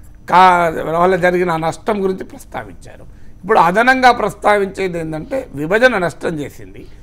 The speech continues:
ఆ పైన చంద్రబాబు నాయుడు పాలన ఇంకా నష్టం చేసింది,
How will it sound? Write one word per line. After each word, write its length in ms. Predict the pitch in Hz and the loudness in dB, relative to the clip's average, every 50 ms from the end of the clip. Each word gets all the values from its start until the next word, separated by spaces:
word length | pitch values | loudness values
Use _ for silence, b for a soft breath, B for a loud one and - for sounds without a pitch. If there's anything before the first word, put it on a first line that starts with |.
| b b b - | b b b -2
ఆ 140 | - 170 196 | 4 4 4
పైన 240 | 190 202 202 233 254 | 6 6 4 4 4
చంద్రబాబు 500 | 247 - 202 190 185 208 220 220 226 226 | 2 0 0 0 2 2 2 4 4 4
నాయుడు 240 | 220 214 214 208 208 | 4 4 2 2 0
పాలన 280 | 208 - 208 208 196 | 0 0 0 0 0
ఇంకా 360 | 165 127 131 135 - - 196 196 | -2 -6 -10 -8 -2 0 2 2
నష్టం 320 | 185 156 - - - 123 | 2 -2 -8 -10 -16 -18
చేసింది, 640 | 123 127 110 - - - 104 98 - 135 - - | -16 -16 -18 -20 -20 -20 -20 -20 -18 -18 -18 -18